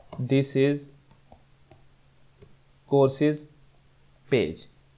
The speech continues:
इसे कंट्रोल एस किया और इसे हम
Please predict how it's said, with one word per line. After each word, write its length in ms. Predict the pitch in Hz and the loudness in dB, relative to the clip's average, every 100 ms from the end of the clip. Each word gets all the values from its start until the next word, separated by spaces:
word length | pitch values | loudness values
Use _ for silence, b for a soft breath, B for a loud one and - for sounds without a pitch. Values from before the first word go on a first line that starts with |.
| - | -6
इसे 200 | 143 165 | 0 0
कंट्रोल 540 | 160 139 127 139 147 147 | 2 0 4 6 4 6
एस 200 | 143 - | 2 2
किया 280 | - 156 135 - - _ _ _ _ _ | 2 4 4 2 -18 _ _ _ _ _
और 300 | 127 127 143 - | 4 8 6 6
इसे 220 | 147 160 | 0 2
हम 240 | 147 139 | 2 2